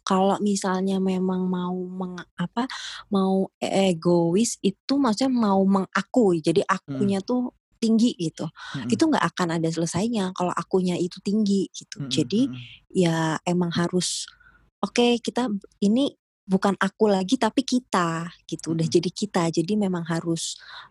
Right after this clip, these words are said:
Speaker 1: eee, pinter-pinter ki-, bagi waktu dan emang harus, eee,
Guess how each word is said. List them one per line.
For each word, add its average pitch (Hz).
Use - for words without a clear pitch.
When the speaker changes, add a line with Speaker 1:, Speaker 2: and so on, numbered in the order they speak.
Speaker 1:
eee, 170
pinter-pinter 185
ki-, -
bagi 170
waktu 165
dan 170
emang 170
harus, 165
eee, 165